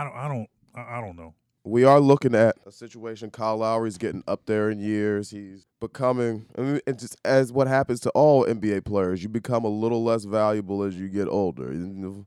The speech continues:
Speaker 2: it's a cliche, but it's true. Father Time is undefeated. So if Toronto doesn't get out of this series, you think that's it for Kyle Lowry?
Speaker 1: I think that's it for Kyle Lowry in the role that he has now. I, I just can't see him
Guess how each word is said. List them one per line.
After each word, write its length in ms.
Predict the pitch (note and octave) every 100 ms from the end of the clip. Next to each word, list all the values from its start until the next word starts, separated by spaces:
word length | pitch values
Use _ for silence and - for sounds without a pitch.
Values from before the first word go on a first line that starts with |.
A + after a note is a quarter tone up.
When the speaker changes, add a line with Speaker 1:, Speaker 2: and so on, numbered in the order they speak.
| _ -
Speaker 2:
it's 220 | G2+ F#2
a 40 |
cliche, 600 | - B2 B2+ A#2 B2 A#2+
but 160 | G#2 A2
it's 180 | G#2 -
true. 380 | - A#2+ G2
Father 360 | F2 G2 G#2+ A2+
Time 360 | G#2 A#2 A2 A2
is 100 | G2+
undefeated. 540 | G#2 F#2+ F#2 G2+ F2+
So 540 | - - G2+ G2 F#2+ F#2 _
if 160 | F#2
Toronto 800 | - G#2 F#2 C3 D3 C#3 B2 A2 -
doesn't 320 | A#2+ A#2+ A2+
get 120 | G#2+
out 200 | G#2 G2
of 60 | F#2+
this 140 | F#2+
series, 320 | _ G2 E2+ D#2+
you 120 | A2+
think 280 | _ B2+ -
that's 260 | A#2 G#2
it 140 | B2 -
for 100 | A2+
Kyle 280 | C3 B2 B2
Lowry? 440 | B2+ C#3 C#3+ D3+ - -
Speaker 1:
I 60 |
think 160 | C#4+ A3+
that's 180 | G3 F#3+
it 80 |
for 140 | - -
Kyle 240 | D3 B2+
Lowry 320 | A2+ G#2 G2
in 60 | G2
the 60 | F2+
role 200 | F#2 F2+
that 160 | F2+
he 100 | F#2
has 220 | F2 E2
now. 260 | D#2+ D#2 D2+
I, 320 | D#2 F#2+ G#2+
I 60 | B2
just 220 | A#2+ -
can't 220 | B2 G#2
see 260 | - A2+ G2+
him 280 | F#2+ F2+